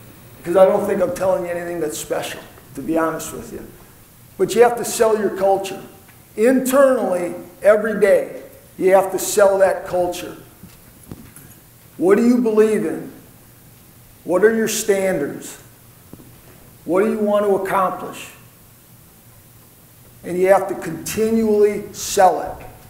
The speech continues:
You got to eliminate the personal agenda. It's very difficult. It's very difficult to get rid of the personal agendas in buildings.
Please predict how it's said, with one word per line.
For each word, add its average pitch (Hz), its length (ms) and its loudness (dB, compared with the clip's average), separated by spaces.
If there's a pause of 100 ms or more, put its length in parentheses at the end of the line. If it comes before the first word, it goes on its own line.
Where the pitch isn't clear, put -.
(120)
You 185 120 -6
got 202 140 6
to 196 80 2
eliminate 220 720 2
the 208 60 -4
personal 202 680 0
agenda. 175 500 -2 (720)
It's - 100 -18
very 214 300 6
difficult. 247 580 0 (540)
It's - 80 -18
very 214 340 4
difficult 202 720 0
to 180 460 -4 (140)
get 208 200 2
rid 208 260 6
of 196 100 2
the 180 80 -2
personal 202 580 -2
agendas 180 640 0
in 165 160 -6
buildings. 175 680 0